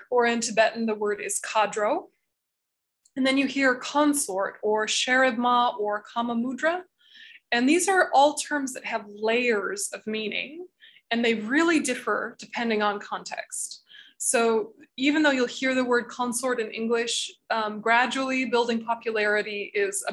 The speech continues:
better translation, which is wisdom mother, wisdom mother. So whether we are talking about a goddess, a dakini, or a wisdom mother,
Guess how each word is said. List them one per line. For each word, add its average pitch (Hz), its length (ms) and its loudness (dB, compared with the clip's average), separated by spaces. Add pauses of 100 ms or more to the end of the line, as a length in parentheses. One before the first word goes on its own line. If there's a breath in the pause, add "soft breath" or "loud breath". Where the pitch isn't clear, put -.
better 220 260 2
translation, 277 920 -2 (400 loud breath)
which 233 220 -4
is 220 540 -2
wisdom 214 580 0
mother, 185 280 -6 (580)
wisdom 214 340 -6
mother. - 340 -8 (380 loud breath)
So 220 300 2
whether 285 560 4
we 247 80 -6
are 247 60 0
talking 240 380 -4
about 208 260 2
a - 20 -2
goddess, 247 560 2
a 226 40 -10
dakini, 254 580 -2
or 214 140 -2
a 208 120 -4
wisdom 226 400 -4
mother, 208 460 -4